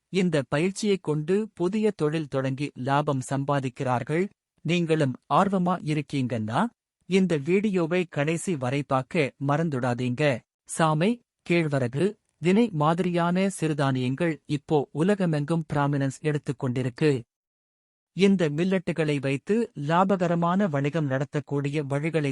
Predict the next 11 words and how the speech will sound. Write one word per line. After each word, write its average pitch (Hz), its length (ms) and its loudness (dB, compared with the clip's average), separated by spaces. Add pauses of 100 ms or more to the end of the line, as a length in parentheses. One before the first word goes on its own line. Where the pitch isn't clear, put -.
பயிற்சியில் 135 480 -4 (100)
சொல்லிக் 185 320 0
கொடுக்குறாங்க. 135 540 -2 (520)
இவை 175 160 4 (280)
ஊட்டச்சத்து 214 640 0 (120)
நிறைந்தவை, 139 480 0 (420)
இரும்புச்சத்து, 180 680 0 (500)
நார்ச்சத்து, 147 640 2 (500)
கால்சியம் 156 580 2 (400)
எல்லாம் 156 340 0 (100)
நிறைந்துள்ளன. 143 560 0